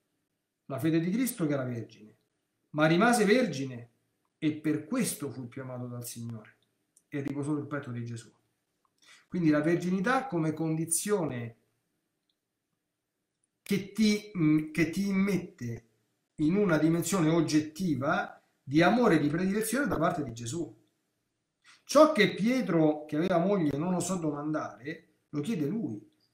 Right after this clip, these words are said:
Sul petto di Gesù si è reclinato San Giovanni.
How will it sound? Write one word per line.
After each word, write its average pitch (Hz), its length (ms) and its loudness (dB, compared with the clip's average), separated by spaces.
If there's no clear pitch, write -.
Sul - 300 -10
petto 269 400 -4
di 160 160 -2
Gesù 123 600 -6
si - 220 -10
è 185 60 0
reclinato 165 800 -4
San 208 260 -6
Giovanni. 147 640 -2